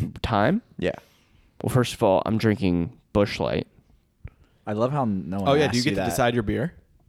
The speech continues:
Speaker 2: Uh,
Speaker 4: Or is it all
Speaker 2: yeah,
Speaker 4: the
Speaker 2: I,
Speaker 4: same beer?
Speaker 2: I think so. I
Speaker 4: Okay.
Speaker 2: think
Speaker 1: I feel
Speaker 2: you
Speaker 1: like you
Speaker 2: get to
Speaker 1: gotta be
Speaker 2: decide
Speaker 1: able
Speaker 2: your
Speaker 1: to.
Speaker 2: beer.
Speaker 1: Bu-, Busch Light or, uh, or Coors. I,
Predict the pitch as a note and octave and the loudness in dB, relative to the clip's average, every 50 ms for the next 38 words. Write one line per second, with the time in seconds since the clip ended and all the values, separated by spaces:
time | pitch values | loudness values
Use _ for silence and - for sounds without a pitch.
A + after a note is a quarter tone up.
0 | _ _ _ _ _ _ - - _ _ - - F2+ F2+ F2 F2 F2 F2 - A#2+ | _ _ _ _ _ _ -20 -20 _ _ -6 -4 -2 -2 -2 -2 -2 0 2 2
1 | A2+ G#2+ G2+ G#2+ - - F3+ F3 C#3+ D3+ E3 F2+ F#2 D#2+ D2+ G2+ G#2+ - F#3 - | 2 2 0 0 2 2 4 4 4 2 2 0 -2 -8 -8 -8 -4 -4 -4 -2
2 | - A2 G2 - - F2+ F2 F#2+ - - _ - - C3 - - B2+ A2 D#3+ B2+ | 0 -2 -2 0 0 -2 -2 -2 -4 -8 _ -10 -8 -6 -6 -4 -2 0 0 2
3 | F#2 F2 E2+ F2 D#2 D2 C2 - - G1+ A1+ - - - - - - A#2 B2 B2+ | 2 0 0 0 0 -2 -2 -2 -2 -2 -2 -4 -4 -6 -6 -8 -4 0 0 0
4 | - - A2 A2 A#2+ A2+ - - B2 A2 G2+ C2+ B1+ E2+ F2 E2+ E2 D#2 D2 A1+ | 0 0 0 2 2 2 2 4 4 4 4 4 2 2 2 4 4 4 4 2
5 | A1+ C#2 D2 B1 A1 D#2+ A2 - - _ _ _ _ _ _ _ - - C3+ - | 2 0 0 0 -2 -2 -4 -6 -10 _ _ _ _ _ _ _ -10 -10 -8 -4
6 | - - - - - - _ _ _ _ _ _ _ _ _ _ _ - - _ | -2 -2 -2 -2 -6 -12 _ _ _ _ _ _ _ _ _ _ _ -20 -20 _
7 | _ _ _ _ _ _ _ _ _ _ _ _ _ _ _ - - A2 A#2 B2+ | _ _ _ _ _ _ _ _ _ _ _ _ _ _ _ -6 -2 0 2 4
8 | C3 C3 C3 A#2+ A2 G#2+ G#2 | 4 4 4 2 0 -2 -4